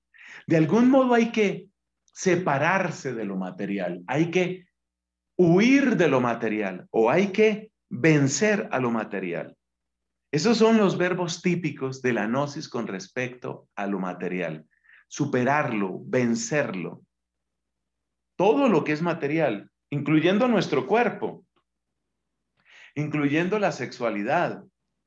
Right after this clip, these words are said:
incluyendo los sacramentos, incluyendo la carne de Cristo. Todo eso hay que superarlo, todo eso hay que dejarlo atrás,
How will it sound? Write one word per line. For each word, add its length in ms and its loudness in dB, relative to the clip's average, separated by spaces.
incluyendo 840 2
los 200 0
sacramentos, 1200 -6
incluyendo 680 0
la 180 -2
carne 360 -2
de 140 -6
Cristo. 560 -12
Todo 280 4
eso 220 0
hay 100 -2
que 140 -6
superarlo, 600 -4
todo 200 0
eso 160 -6
hay 80 -6
que 120 -4
dejarlo 380 -4
atrás, 440 -8